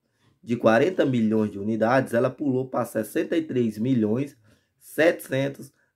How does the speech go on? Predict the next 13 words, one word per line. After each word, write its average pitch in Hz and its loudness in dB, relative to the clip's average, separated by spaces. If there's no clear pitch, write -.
e 135 -4
quarenta 147 2
e 156 -2
quatro 123 -2
mil 117 -6
unidades. 117 -4
Mesmo 175 4
assim, 151 -4
já 120 0
é 147 6
uma 165 -2
produção 147 -2
reduzida. 135 -2